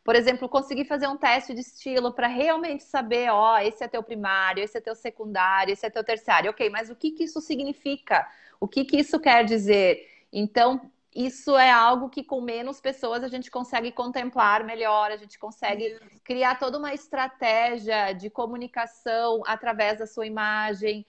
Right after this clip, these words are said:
Speaker 1: A ideia é fazer com que, no final das contas, as mulheres ganhem mais tempo, né? E também possam atingir seus objetivos de uma forma muito leve, porque às vezes é sacrificante, tem que ralar, tem que,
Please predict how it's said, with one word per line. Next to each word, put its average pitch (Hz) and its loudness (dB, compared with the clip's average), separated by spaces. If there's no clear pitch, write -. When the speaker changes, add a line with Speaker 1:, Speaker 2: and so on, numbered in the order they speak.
Speaker 1:
A 220 0
ideia 240 0
é 240 2
fazer 247 -8
com 247 -10
que, 233 -8
no 220 -10
final 220 0
das 311 -4
contas, 254 0
as 233 -10
mulheres 214 4
ganhem 214 2
mais 208 -4
tempo, 220 2
né? 180 0
E 294 0
também 320 2
possam 294 0
atingir 311 -6
seus 302 -6
objetivos 277 -4
de 285 -4
uma 294 -4
forma 285 -2
muito 294 -6
leve, 262 2
porque - -8
às 262 -4
vezes 277 -6
é 302 -2
sacrificante, 294 -2
tem 277 -8
que 311 -8
ralar, 269 4
tem 285 -10
que, 302 -6